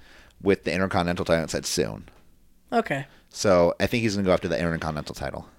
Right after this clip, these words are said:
Speaker 2: Um, for Royal Rumble surprises, I hope to see Kushida.
Speaker 1: No, I don't think so. I, his
Speaker 2: Yeah.
Speaker 1: contract's up at the end of the month for New Japan.
Speaker 2: Yeah, but that doesn't mean he can't get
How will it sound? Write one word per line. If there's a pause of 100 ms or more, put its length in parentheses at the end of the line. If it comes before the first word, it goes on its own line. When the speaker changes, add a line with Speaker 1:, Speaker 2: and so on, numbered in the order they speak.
(760)
Speaker 2:
Um,
for
Royal
Rumble
surprises, (840)
I
hope (100)
to
see
Kushida. (2000)
Speaker 1:
No, (240)
I
don't
think
so.
I,
his
Speaker 2:
Yeah.
Speaker 1:
contract's
up
at
the
end
of
the
month
for
New
Japan.
Speaker 2:
Yeah,
but
that
doesn't
mean
he
can't
get